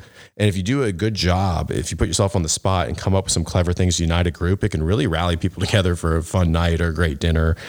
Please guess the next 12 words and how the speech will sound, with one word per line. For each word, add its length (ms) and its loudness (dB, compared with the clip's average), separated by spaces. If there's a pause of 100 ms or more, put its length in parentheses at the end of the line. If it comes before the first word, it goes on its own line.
(260)
and 100 0
it 60 0
can 160 0
change 280 0
the 60 -2
mood, 280 0
change 300 0
the 80 -6
tone 280 0
of 100 -2
everything. 400 -2
So 220 0